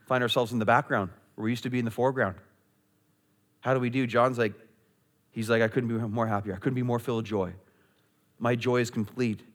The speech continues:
The joy of complete that is found in the Lord Jesus Christ." I mean, look what he says at the end of verse twenty-nine. "Therefore, this joy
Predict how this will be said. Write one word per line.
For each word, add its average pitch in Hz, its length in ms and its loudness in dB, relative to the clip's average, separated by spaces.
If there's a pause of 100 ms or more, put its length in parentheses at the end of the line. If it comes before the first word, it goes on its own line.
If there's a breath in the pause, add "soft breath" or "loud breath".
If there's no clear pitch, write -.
(400)
The 107 80 -6
joy 120 220 2
of 113 80 -2
complete 120 300 -2
that 113 100 0
is 104 80 -8
found 120 160 0
in 117 60 0
the 110 60 -2
Lord 113 220 0
Jesus 107 320 -8
Christ." 113 260 -2
I 110 40 -4
mean, 110 60 -2
look 139 140 2
what 143 100 4
he 120 60 0
says 120 300 -2
at 117 80 -8
the 113 100 2
end 117 80 2
of 110 60 -2
verse 110 160 -4
twenty-nine. 123 380 0 (240 loud breath)
"Therefore, 175 440 8
this 143 220 6
joy 247 800 12